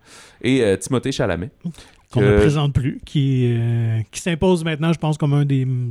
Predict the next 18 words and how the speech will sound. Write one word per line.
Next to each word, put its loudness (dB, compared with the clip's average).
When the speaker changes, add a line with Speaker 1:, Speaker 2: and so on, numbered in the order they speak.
Speaker 2:
acteurs 0
marquants -2
de -4
sa 0
génération, 4
Speaker 1:
Oui, 0
Speaker 2:
là, 0
on 0
peut -2
Speaker 1:
absolument. 0
Et, 2
euh, 2
Mike -2
Rylance -4
aussi, -18
qui -6
est 0
Speaker 2:
Mhm. -2